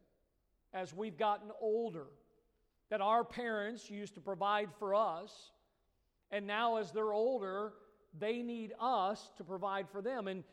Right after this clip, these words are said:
here he is, that he's show-, he's showing attention to his father. He goes out, as we just read there, to meet Jacob. He wants to ensure that all of his father's needs are being met.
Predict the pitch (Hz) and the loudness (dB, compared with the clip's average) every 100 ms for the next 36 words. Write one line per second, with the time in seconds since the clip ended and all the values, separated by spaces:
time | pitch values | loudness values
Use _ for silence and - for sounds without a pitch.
0 | _ _ 262 254 240 269 269 202 220 233 | _ _ 2 2 2 4 4 4 0 2
1 | 214 196 - - - 247 - - 277 277 | 2 2 -6 -14 -8 -6 -6 4 8 8
2 | 240 226 214 - 277 277 240 214 - - | 6 -2 -6 0 4 4 2 -2 -4 -10
3 | 302 311 294 - 196 196 240 240 233 - | -8 -6 -8 -8 -8 -8 -6 -4 -4 -4
4 | 277 294 240 247 - - 269 202 269 240 | 0 2 2 0 -10 -10 -6 6 6 6
5 | 226 285 254 226 180 226 208 233 - 277 | 4 6 6 6 0 -4 -6 -6 0 2
6 | 240 220 196 - - - 262 226 240 285 | 4 4 4 -2 -18 -8 -6 -4 -2 -2
7 | 262 208 139 220 277 269 208 175 - - | -4 -8 -4 4 4 4 2 2 -4 -20
8 | - 277 269 262 - 269 254 226 - 311 | -6 -2 0 0 -4 -4 -4 -4 -6 -2
9 | 285 208 202 - 240 269 311 269 240 220 | 0 0 -2 0 4 6 8 4 2 -4
10 | - 247 247 262 233 196 190 220 262 269 | -4 -2 2 2 2 -2 -8 -8 -6 -6
11 | 247 190 190 247 214 - - _ _ _ | -6 -8 -8 -10 -10 -18 -20 _ _ _
12 | _ - 202 156 196 196 202 214 220 - | _ -4 -4 -2 -4 -6 -8 -10 -12 -14
13 | - | -20